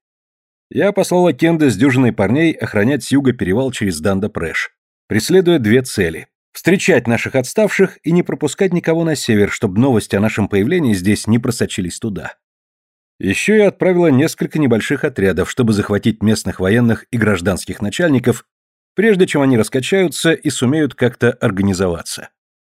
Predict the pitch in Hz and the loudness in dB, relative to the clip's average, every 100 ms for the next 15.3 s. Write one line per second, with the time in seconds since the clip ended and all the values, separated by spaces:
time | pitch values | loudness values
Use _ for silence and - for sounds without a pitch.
0 | _ _ _ 113 202 202 160 143 208 - | _ _ _ 2 4 4 2 2 2 2
1 | 131 120 127 120 - 160 - 123 - - | 0 2 0 -2 -2 -2 0 0 0 -2
2 | 127 143 131 127 - 104 101 143 - 127 | 0 2 2 -2 -6 -4 0 0 2 -2
3 | 110 117 - 131 127 131 127 110 - 120 | 0 0 0 0 0 0 0 0 -4 -6
4 | - 185 160 165 - 143 147 - 143 123 | 0 2 2 0 -2 -4 -6 -2 0 2
5 | - - - _ _ _ _ - 107 - | 0 -2 -14 _ _ _ _ -4 -2 2
6 | 196 165 127 117 - 202 - 185 - 143 | 2 2 0 0 0 -2 0 -2 0 -4
7 | 123 120 131 180 151 123 160 160 123 104 | -2 -4 -2 -2 -2 0 0 0 0 -4
8 | - 160 147 151 127 - 131 104 98 110 | -2 0 2 2 0 -4 0 2 2 0
9 | - 101 104 113 95 82 - - 64 _ | 0 0 0 -2 0 -2 -4 -14 -16 _
10 | _ _ _ _ _ _ _ _ _ _ | _ _ _ _ _ _ _ _ _ _
11 | _ _ _ 98 165 175 151 147 - 165 | _ _ _ 2 4 4 2 0 0 2
12 | 143 165 160 135 127 117 127 120 92 113 | 4 2 2 -2 -2 0 0 0 0 2
13 | 139 101 - 104 120 - 104 104 107 95 | 2 2 0 -2 -2 0 -2 0 0 2
14 | 95 117 - 101 - 92 95 92 98 156 | 2 0 -2 -4 -4 -4 -2 0 2 2
15 | 104 85 - | 2 0 -6